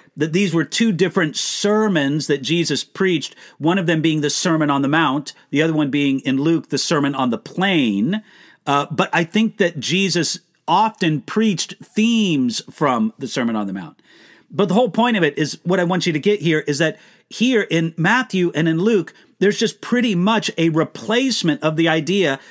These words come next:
of the kingdom of heaven for the idea of the kingdom of God. So to substitute heaven instead of saying God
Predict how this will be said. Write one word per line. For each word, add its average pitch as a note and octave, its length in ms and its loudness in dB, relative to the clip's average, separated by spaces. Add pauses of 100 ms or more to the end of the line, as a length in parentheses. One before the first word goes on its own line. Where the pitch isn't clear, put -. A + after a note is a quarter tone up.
(120)
of D3+ 120 -2
the E3 80 2
kingdom G3+ 400 0
of E3+ 120 0
heaven D#3+ 540 0
for F3 280 0
the E3 100 2
idea C#3+ 420 0
of C3+ 120 -2
the C3+ 80 2
kingdom C3 580 0
of A#2 240 -4
God. A#2 480 -2 (1400)
So A3 420 0
to G3 320 0
substitute A#3 760 -2
heaven G3+ 920 0 (440)
instead G3 340 0
of G3 80 0
saying F#3+ 280 0
God E3 520 2